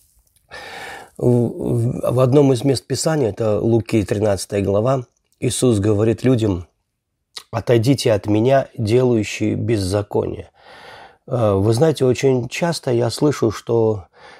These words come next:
э, христиан пугают тем, что если они согрешили –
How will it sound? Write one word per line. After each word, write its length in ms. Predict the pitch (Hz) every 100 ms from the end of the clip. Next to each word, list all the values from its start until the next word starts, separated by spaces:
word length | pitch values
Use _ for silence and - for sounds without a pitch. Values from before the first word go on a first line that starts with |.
| _ _ -
э, 200 | 127 101
христиан 760 | - 117 - 139 160 175 147 - _ _ _
пугают 560 | 117 107 156 135 110
тем, 280 | - 143 131
что 140 | - 110
если 220 | 107 117
они 220 | 113 117
согрешили – 840 | - 117 113 120 - 175 135 104